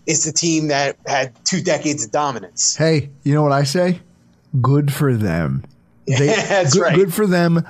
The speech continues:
Speaker 2: Let them eat cake. Scott,
Speaker 1: Yep.
Speaker 2: why don't you tell us where all of your Green Bay Packers week content's gonna be and where people can follow you on social media?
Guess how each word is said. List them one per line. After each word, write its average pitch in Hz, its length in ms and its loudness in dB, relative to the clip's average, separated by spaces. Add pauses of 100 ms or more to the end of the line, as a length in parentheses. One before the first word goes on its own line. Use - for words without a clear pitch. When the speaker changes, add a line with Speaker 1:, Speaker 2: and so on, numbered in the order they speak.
(100)
Speaker 2:
Let 131 320 0
them 147 200 2
eat 139 180 0
cake. 95 440 -4 (120)
Scott, 196 400 -2 (120)
Speaker 1:
Yep. 170 140 0
Speaker 2:
why 185 260 4
don't 247 220 2
you 226 60 2
tell 202 280 2
us 202 140 0 (160)
where - 220 -2 (180)
all 220 300 0
of 185 120 2
your 190 120 2
Green 165 400 2
Bay 156 260 2
Packers 143 560 0
week 135 260 0
content's 131 520 0
gonna 131 160 0
be 156 160 0
and 165 100 2
where 156 120 2
people 147 220 0
can 120 140 0
follow 135 200 0
you 127 80 2
on 113 120 2
social 107 320 -2
media? 76 400 -2